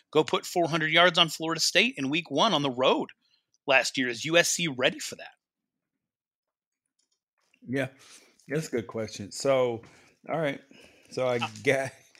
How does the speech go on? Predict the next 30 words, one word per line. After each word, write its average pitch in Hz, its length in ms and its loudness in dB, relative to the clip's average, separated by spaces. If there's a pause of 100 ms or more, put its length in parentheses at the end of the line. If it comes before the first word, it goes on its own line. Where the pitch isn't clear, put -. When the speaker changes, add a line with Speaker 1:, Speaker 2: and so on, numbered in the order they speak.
(460)
Speaker 2:
so 139 240 4
you, 117 200 -2
you, 123 200 -2
you're 151 220 0
taking 143 380 2
Arizona 123 360 2
State 113 320 0
on 110 160 -4
both 110 180 2
sides. 90 500 -2
Speaker 1:
Yeah, 139 220 4
I'm 135 140 -6
taking 151 240 2
Arizona 160 340 2
State 151 320 0
on 139 200 0
both 135 260 -2
sides. 120 500 0 (560)
Um, 127 500 2
I 135 120 4
think 139 340 -2
that, 123 380 -2
uh, 113 380 0 (100)
the, 127 260 -2
the, 123 340 -2
the 120 340 -2
players 156 460 2
that 139 120 -4
matter 139 320 2
most 135 560 -2